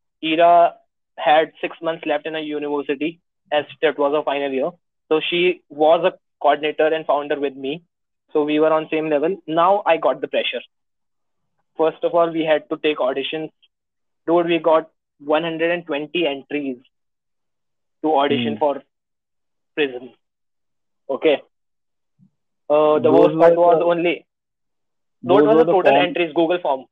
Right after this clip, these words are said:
Speaker 1: Yeah. But the
Speaker 2: So
Speaker 1: worst thing is we got
Speaker 2: application.
Speaker 1: only forty-five people to show up.
Speaker 2: Hmm. Hmm.
Speaker 1: People are very shy. Most of them were first year. They were very scared, insecure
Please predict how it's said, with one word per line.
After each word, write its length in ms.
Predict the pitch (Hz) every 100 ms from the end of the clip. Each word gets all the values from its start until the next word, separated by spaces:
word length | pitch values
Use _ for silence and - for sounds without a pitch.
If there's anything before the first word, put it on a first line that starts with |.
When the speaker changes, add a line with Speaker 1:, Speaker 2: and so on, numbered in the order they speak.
| -
Speaker 1:
Yeah. 200 | 143 117 - _ _ _ _ _ -
But 220 | 156 160 165
the 80 | 160
Speaker 2:
So 0 |
Speaker 1:
worst 180 | 165 -
thing 160 | 190 190
is 200 | 196 165
we 100 | 151
got 200 | 175 180
Speaker 2:
application. 100 | - 170
Speaker 1:
only 480 | 170 185 190 - _ _
forty-five 540 | 160 156 185 185 190 180 -
people 340 | 185 185 202 - - _ _ _ _
to 60 | 131 -
show 180 | 156
up. 220 | 165 170 _ _ _ -
Speaker 2:
Hmm. 100 | 127 117 _ _ _ _ _ _ _
Hmm. 60 | -
Speaker 1:
People 220 | 240 226
are 60 | 233
very 220 | 190 190 -
shy. 340 | 170 156 151 170
Most 260 | 175 180
of 120 | 196 175
them 140 | 180
were 120 | 180 175
first 220 | 165 170 -
year. 320 | 160 165 160
They 140 | 156
were 100 | 160
very 220 | 156 156 151
scared, 400 | - 151 156 151
insecure 460 | 147 156 151 156